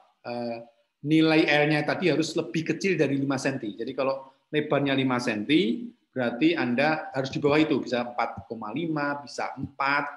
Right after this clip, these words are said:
bisa tiga, bisa satu senti, boleh juga ya. Tapi kalau satu senti, gimana ya? Terlalu kecil ya, nanti Anda bingung juga ngitungnya ya, mendingan empat senti atau empat setengah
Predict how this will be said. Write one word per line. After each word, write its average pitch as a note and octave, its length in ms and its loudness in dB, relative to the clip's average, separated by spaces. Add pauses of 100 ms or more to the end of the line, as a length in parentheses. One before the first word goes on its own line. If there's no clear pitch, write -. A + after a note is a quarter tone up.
(480)
bisa A2+ 760 -4
tiga, C#3+ 840 2
bisa B2 240 -6
satu A#2 240 -4
senti, C#3 600 -2
boleh A2 200 -8
juga F#2+ 240 -14
ya. - 80 -20 (320)
Tapi C3+ 160 -20
kalau C#3+ 140 -2
satu C#3+ 180 -4
senti, F3+ 840 -4 (280)
gimana B2+ 320 -6
ya? - 80 -14 (480)
Terlalu D#3 320 2
kecil E3 160 2
ya, D3 80 4
nanti B2+ 160 -2
Anda D#3 240 0
bingung C#3+ 240 -2
juga D3 240 0
ngitungnya B2 480 -2
ya, C#3 80 -6
mendingan B2 480 -6
empat B2 160 -4
senti E3 640 0
atau - 480 -14 (240)
empat A2+ 160 -4
setengah A#2+ 300 -4